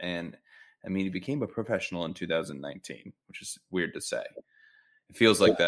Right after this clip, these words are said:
Speaker 1: that was just so long ago. But that's his first goal as a professional, and that to do it at home, a-, a-, in the lights. I just love night games, like, under the lights.
Speaker 2: Yeah,
Speaker 1: Really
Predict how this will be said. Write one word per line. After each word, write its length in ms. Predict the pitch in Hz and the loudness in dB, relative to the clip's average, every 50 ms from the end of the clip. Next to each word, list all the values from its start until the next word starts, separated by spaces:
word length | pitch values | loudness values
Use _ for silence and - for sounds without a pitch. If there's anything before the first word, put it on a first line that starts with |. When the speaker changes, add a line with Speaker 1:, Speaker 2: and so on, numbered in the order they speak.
| 80 80 | 2 0
Speaker 1:
that 40 | - - _ _ | -2 -8 _ _
was 160 | - 95 90 82 | -14 -12 -10 -10
just 180 | 85 85 - | -10 -10 -6
so 140 | - - 85 | -4 -4 -2
long 240 | 82 80 80 80 82 | -2 -2 -4 -4 -6
ago. 380 | 80 73 73 73 82 - - _ _ _ _ _ _ _ _ _ _ _ _ _ _ - _ _ | -6 -6 -6 -6 -6 -8 -12 _ _ _ _ _ _ _ _ _ _ _ _ _ _ -20 _ _
But 420 | 101 90 98 95 90 78 76 - - | -2 -2 2 2 2 0 0 -4 -6
that's 200 | 92 92 90 90 | -4 -4 -4 -4
his 100 | - 87 | -8 -10
first 260 | - - 104 104 - - | -4 -2 -2 -2 -2 -2
goal 520 | 92 95 104 107 107 107 104 104 - - _ _ _ _ _ - | -2 0 0 2 0 0 -2 -4 -10 -16 _ _ _ _ _ -2
as 180 | 90 - - | -2 -2 -2
a 40 | - | -4
professional, 600 | - 85 92 101 - - - - - - - - - | -6 -6 -4 -4 -4 -4 -6 -10 -12 -16 -14 -10 -8
and 320 | 90 82 78 76 73 67 - | -8 -8 -8 -10 -12 -10 -6
that 320 | - 85 82 82 78 - - _ _ _ _ _ | -4 -2 -2 -2 -4 -6 -10 _ _ _ _ _
to 80 | - - | -20 -4
do 220 | - 101 98 98 | 0 2 4 6
it 200 | 95 95 92 92 95 | 6 6 4 4 4
at 180 | 95 95 95 90 | 6 6 6 4
home, 500 | 95 92 87 87 87 87 87 90 90 - - | 2 -2 -2 -2 -2 -2 -4 -4 -6 -6 -10
a-, 120 | 82 80 - _ - 95 | -12 -12 -14 _ -6 -6
a-, 80 | 95 - - - - - _ _ - | -6 -6 -10 -20 -20 -20 _ _ 2
in 140 | 113 117 117 | 4 6 6
the 80 | 110 | 6
lights. 520 | 98 87 82 82 82 87 92 - - - - - | 6 6 4 2 2 0 -2 -4 -8 -8 -6 -6
I 40 | 101 | -4
just 220 | 95 95 - - | -4 -4 -6 -4
love 180 | 82 82 80 78 | -2 -2 -2 -2
night 200 | 78 80 78 - | -4 -6 -4 -4
games, 360 | 85 85 85 92 92 - - _ _ _ _ _ _ _ - - _ _ | -4 -4 -4 -6 -8 -10 -14 _ _ _ _ _ _ _ -20 -20 _ _
like, 160 | - 80 80 - | -6 -6 -4 -4
under 160 | 85 85 82 82 | -4 -4 -4 -2
the 80 | 80 80 | -2 0
lights. 580 | 82 82 82 85 82 - - - - - - _ _ _ _ _ - | 2 2 2 0 -2 -4 -8 -10 -12 -12 -16 _ _ _ _ _ 2
Speaker 2:
Yeah, 240 | 160 151 151 147 143 | 6 8 10 10 10
Speaker 1:
Really 100 | 139 139 | 8 4